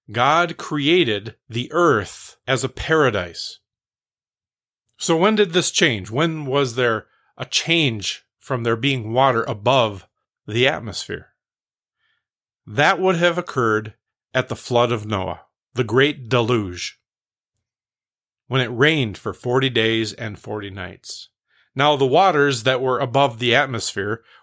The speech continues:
weren't enough to create the great flood, but they were certainly part of it. Some creation scientists theorize that the waters above the atmosphere was actually a sheet of ice.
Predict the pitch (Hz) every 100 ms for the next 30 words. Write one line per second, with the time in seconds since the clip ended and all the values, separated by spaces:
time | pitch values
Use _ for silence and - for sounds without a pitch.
0 | _ 131 135 - 135 117 127 120 - -
1 | _ - - 123 113 120 127 - 110 117
2 | 113 - 139 117 92 117 143 143 139 -
3 | 196 185 156 143 - _ _ _ - 196
4 | 180 - 113 98 - - _ _ _ _
5 | _ _ _ - 190 196 - 165 156 165
6 | - 139 131 156 139 120 98 107 117 -
7 | - - - - _ _ _ - 208 185
8 | 123 101 98 107 127 - - _ _ _
9 | 143 135 139 127 185 196 147 139 131 -
10 | 135 110 151 143 123 120 135 123 123 139
11 | 127 104 - 139 156 190 - - 101 107
12 | 135 - 135 - 165 143 147 156 101 -
13 | - -